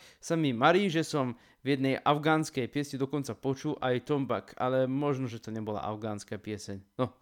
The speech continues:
to uvidíme. Ďalej, v rámci jazyka. Perština, daríčina, áno, samozrejme, aj tento vplyv tam nájdeme a nie len, čo sa týka jazyka, tak napríklad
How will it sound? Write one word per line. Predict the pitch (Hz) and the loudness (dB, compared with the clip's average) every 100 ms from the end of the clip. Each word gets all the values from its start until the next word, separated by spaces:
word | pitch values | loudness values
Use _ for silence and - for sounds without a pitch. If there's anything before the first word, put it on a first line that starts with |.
| - - | -16 -4
to | 131 | 0
uvidíme. | 127 135 131 110 - - - - - 131 | 0 2 0 -2 -8 -18 -20 -20 -14 6
Ďalej, | 151 208 180 127 82 - - | 10 12 12 8 4 -6 -2
v | 123 | 6
rámci | 170 185 165 165 160 | 8 8 4 2 4
jazyka. | 156 139 143 123 - - - _ | 4 2 0 0 0 -10 -20 _
Perština, | 175 196 180 - 202 147 - - | 6 8 6 2 4 4 2 -6
daríčina, | 131 165 185 196 196 - 190 139 - - | 8 10 12 10 6 2 0 0 2 4
áno, | 165 180 190 190 | 6 8 6 4
samozrejme, | - 170 165 156 156 160 156 | 6 6 6 4 4 4 4
aj | - 131 170 | 4 2 2
tento | 170 165 | 2 0
vplyv | - 165 156 | 2 2 4
tam | 123 | 2
nájdeme | 127 156 151 151 | 4 4 6 4
a | 131 | 4
nie | 151 147 | 4 4
len, | 143 143 135 - _ | 4 2 0 -8 _
čo | - 139 147 | -6 -4 -2
sa | 165 | -2
týka | 170 147 156 | 0 2 6
jazyka, | 151 143 147 139 - | 6 4 2 -2 -2
tak | 120 | 0
napríklad | 135 165 190 190 - 110 - | 4 4 4 2 2 -4 -4